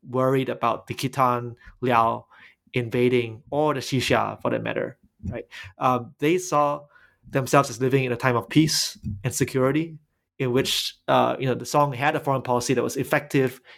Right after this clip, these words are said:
in keeping the barbarians at bay. So what they were really concerned about was internal moral decline. And the,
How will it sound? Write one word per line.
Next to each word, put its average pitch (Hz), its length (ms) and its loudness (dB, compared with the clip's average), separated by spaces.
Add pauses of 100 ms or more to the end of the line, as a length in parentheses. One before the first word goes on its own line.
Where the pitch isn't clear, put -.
(100)
in 127 160 2
keeping 127 320 2
the 120 80 0
barbarians 117 420 0
at - 140 -2
bay. 143 300 4 (380)
So 156 120 -2
what 196 140 2
they 170 80 2
were 139 100 2
really 196 300 0
concerned 143 360 2
about 123 220 4
was 123 120 -4
internal 127 360 0
moral 117 220 2
decline. - 440 -4 (460)
And 127 280 0
the, 123 280 0